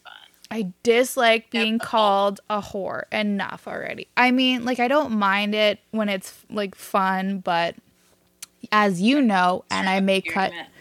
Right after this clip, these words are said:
Speaker 2: may cut it out, but I feel like people could, you know, relate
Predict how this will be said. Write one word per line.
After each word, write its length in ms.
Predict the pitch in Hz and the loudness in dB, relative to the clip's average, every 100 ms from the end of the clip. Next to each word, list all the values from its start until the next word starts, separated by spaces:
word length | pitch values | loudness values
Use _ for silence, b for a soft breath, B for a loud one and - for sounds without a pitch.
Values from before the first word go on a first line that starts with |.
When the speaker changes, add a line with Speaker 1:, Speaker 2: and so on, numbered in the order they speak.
| B B B _ - | B B B _ 2
Speaker 2:
may 240 | 196 185 | 4 2
cut 240 | - 190 | 0 -2
it 140 | 185 185 | 0 0
out, 360 | - 78 - | 2 2 0
but 220 | - 73 - | 0 0 2
I 100 | 185 | 0
feel 200 | - 196 | 0 0
like 160 | 196 | 0
people 220 | 190 - 208 | -2 -4 -2
could, 280 | 202 - - | -2 -2 -4
you 80 | - | -6
know, 160 | - - | -4 -4
relate 480 | - - 110 95 | -2 0 -2 -4